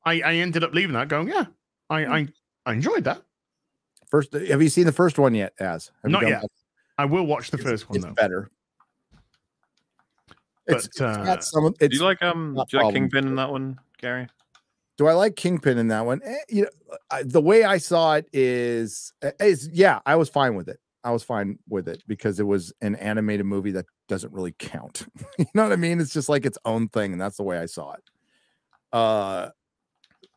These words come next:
Speaker 2: the bigger problems I have, again, are pregnant fucking Spider-Woman and, and, uh, the cuck Spider-Man, the cuck Peter Parker,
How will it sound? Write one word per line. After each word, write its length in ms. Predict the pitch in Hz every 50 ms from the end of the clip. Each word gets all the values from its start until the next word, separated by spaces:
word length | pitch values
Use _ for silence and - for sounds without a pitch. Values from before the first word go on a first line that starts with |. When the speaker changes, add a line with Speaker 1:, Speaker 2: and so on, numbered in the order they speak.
| _ -
Speaker 2:
the 80 | -
bigger 260 | 113 92 131 143 151 160
problems 380 | 127 - 135 120 107 113 98
I 100 | 110 101
have, 280 | 95 110 104 101 101 98
again, 300 | 107 95 104 95 98 98
are 120 | 92 92 - - _
pregnant 440 | - - 104 90 85 101 107 110 -
fucking 300 | - 92 90 - 110 95
Spider-Woman 640 | - - - 92 92 90 92 92 90 92 92 92 92
and, 200 | 95 113 127 - -
and, 220 | 117 113 117 - - _ -
uh, 80 | - - - - - - _ _ _ _ _
the 80 | 113 104
cuck 280 | - - 131 120 -
Spider-Man, 760 | - - - 127 123 127 123 123 120 113 117 120 120 117 107 - -
the 120 | - 113 104
cuck 220 | - - 135 131 - -
Peter 180 | - 139 123
Parker, 540 | 113 - 123 127 123 113 - 120 117 117 123